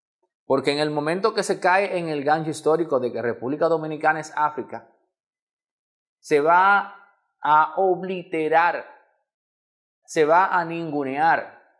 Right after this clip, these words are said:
la presencia y la herencia española que casualmente está antes de... Si usted acepta que República Dominicana es África,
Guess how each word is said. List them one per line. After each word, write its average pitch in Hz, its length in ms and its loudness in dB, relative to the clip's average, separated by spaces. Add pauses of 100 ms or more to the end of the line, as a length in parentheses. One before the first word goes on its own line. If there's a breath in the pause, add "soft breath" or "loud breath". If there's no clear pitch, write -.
(280)
la 120 260 2
presencia 143 880 -4
y 135 100 -6
la 139 120 -2
herencia 165 380 -2
española 170 600 -2
que 127 120 -4
casualmente 156 640 -2
está 127 300 0
antes 127 300 -8
de... 190 240 0 (640)
Si 170 120 -2
usted 160 200 2
acepta 233 540 0
que 190 80 0
República 208 480 -2
Dominicana 175 560 -2
es 165 140 -8
África, 143 440 -2